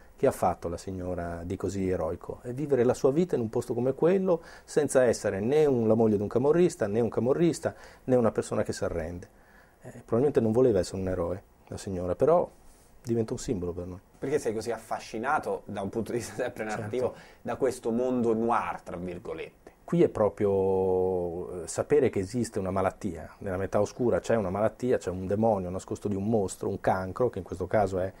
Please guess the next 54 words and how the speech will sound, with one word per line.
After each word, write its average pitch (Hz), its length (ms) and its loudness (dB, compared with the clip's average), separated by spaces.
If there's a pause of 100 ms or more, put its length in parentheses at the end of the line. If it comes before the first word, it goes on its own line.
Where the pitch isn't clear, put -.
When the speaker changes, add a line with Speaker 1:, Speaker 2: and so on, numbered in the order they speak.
(500)
Speaker 1:
la - 100 -10
criminalità 95 480 0
organizzata, 95 640 2
sono 95 200 -4
le 104 100 2
mafie, 87 460 -2 (600)
e 95 400 -4
sapere 120 380 4
che 110 100 0
ne 104 100 0
sei 101 220 2
direttamente 110 480 0
coinvolto, 120 560 2
anche 90 200 -4
se 90 340 -4 (280)
ti - 120 -10
sembra 107 260 -2
di 92 80 -2
non 95 80 -4
averci 92 400 -4
mai 92 200 0
a - 20 -2
che 104 100 -2
fare, - 320 2
ma 85 120 -8
in - 180 -14
realtà 98 240 2
tutta - 240 -4
la 90 80 0
tua 95 160 2
vita 120 260 -4
è 80 60 -8
poi 85 200 -2
assegnata 87 440 -6
da 98 80 -4
questo, 135 500 -4 (760)
e, 95 560 -2
e 101 80 -2
sapere 139 360 4
che, - 160 0 (880)
che - 100 -2
è 113 40 4
un 110 80 4
male 135 200 4
che - 80 -4
potrebbe 98 300 0
finire 110 300 0
per 92 120 -6
uccidere 98 320 -4
il 87 60 -4
paese 92 260 -2
in 90 60 -6
cui 90 160 -10
vivi. 85 340 -12